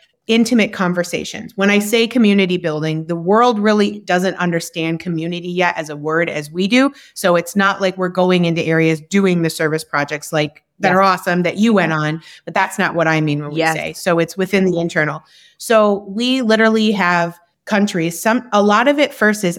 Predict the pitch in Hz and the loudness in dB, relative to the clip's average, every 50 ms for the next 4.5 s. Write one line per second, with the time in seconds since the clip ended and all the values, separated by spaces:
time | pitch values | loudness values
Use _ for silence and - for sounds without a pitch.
0 | - - 180 190 202 220 233 226 202 180 180 190 208 196 185 - 170 170 165 165 | -4 -2 0 2 2 4 4 4 4 4 4 4 2 2 0 -2 -2 -4 -4 -2
1 | 170 185 196 196 185 185 - 208 185 180 180 180 - 175 170 165 165 165 160 160 | 0 0 2 2 0 0 0 0 2 2 0 -2 -6 -4 -4 -2 -2 -2 -2 -4
2 | 156 151 160 160 - - - 185 175 147 156 160 - 214 220 233 247 254 247 240 | -2 -2 -2 -2 -2 -4 -6 -4 -2 -2 -2 -2 -2 0 0 0 0 -2 -4 -8
3 | - - - 220 196 196 202 - 214 208 202 202 202 - - 170 160 160 160 160 | -14 -8 -2 -2 0 0 0 0 0 0 2 2 0 -2 -2 -2 -2 0 -2 -4
4 | 160 - 190 185 190 190 196 190 - | -2 0 2 4 4 4 2 0 -4